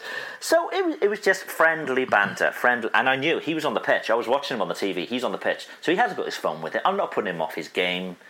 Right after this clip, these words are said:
Um, and in fact, he, he played an amazing game. He, he was a complete tank, a complete and utter tank. And it was a, it was a fantastic game. Whether you're, you're Welsh, Irish, even, even the English would have, would have appreciated the game. It was, it was an incredible game to watch.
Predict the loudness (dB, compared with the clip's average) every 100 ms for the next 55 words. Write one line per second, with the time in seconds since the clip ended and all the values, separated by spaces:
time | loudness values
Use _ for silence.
0 | -20 -18 0 2 2 4 2 2 2 0
1 | -2 -6 -4 -4 -4 -2 -2 0 -2 -2
2 | -6 -4 -4 -2 -4 -2 -2 0 -2 -2
3 | -4 -6 -8 -8 -4 -2 -2 -6 -14 -8
4 | 0 2 2 0 -10 -10 -4 -4 -2 -2
5 | 0 0 0 0 0 2 2 0 -6 -6
6 | 0 2 2 2 -2 -4 -8 -4 -2 -2
7 | -4 -2 2 4 4 2 0 2 2 4
8 | 4 4 4 4 4 2 4 4 4 2
9 | 4 4 4 2 -2 -4 -8 -4 -2 0
10 | 0 0 0 0 0 -2 0 0 2 0
11 | 0 -2 -2 -2 -2 -2 0 -2 -2 -4
12 | 0 0 -2 -8 -4 -2 2 0 0 -2
13 | -2 -2 -2 -2 2 2 2 0 -2 0
14 | 0 0 0 -4